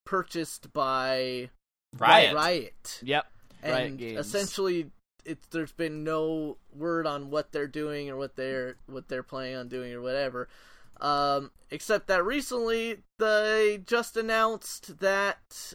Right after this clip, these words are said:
Speaker 1: uh, guess what? They're releasing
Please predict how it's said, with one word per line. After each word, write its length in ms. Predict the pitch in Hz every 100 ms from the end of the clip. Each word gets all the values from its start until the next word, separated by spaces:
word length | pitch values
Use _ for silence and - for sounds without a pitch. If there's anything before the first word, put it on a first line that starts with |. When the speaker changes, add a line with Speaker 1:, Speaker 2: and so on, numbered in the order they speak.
| -
Speaker 1:
uh, 600 | 170 170 175 170 170 - _ _ _ _ _ _ _ _
guess 240 | - 185 175
what? 240 | 190 170 - -
They're 460 | 175 170 165 151 -
releasing 800 | 151 160 185 220 - 226 214 202